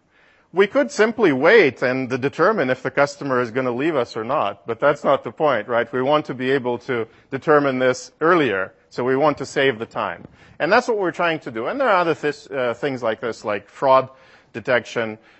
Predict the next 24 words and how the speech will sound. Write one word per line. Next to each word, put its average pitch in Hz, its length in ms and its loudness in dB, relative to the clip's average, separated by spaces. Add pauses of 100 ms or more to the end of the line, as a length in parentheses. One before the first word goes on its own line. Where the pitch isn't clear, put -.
(120)
Uh, 107 380 0
maybe 117 240 -6
we 113 160 -6
could, 104 220 -6 (320)
uh, 98 360 -6 (140)
determine 110 460 -6
earlier 104 420 -4
that, 95 260 -8
that, 95 240 -8 (120)
uh, 95 500 -10
a 104 40 -8
fraud 95 520 -6 (220)
occurred. 87 360 -16 (1400)
Okay, 175 280 -2 (520)
so 208 520 0 (2000)
now 180 200 2
moving 262 260 4
along 214 240 4
to 202 140 -4
Amazon 170 360 0
Machine 160 240 -6
Learning 131 240 -2
Service, 190 640 0 (960)
this 196 540 -4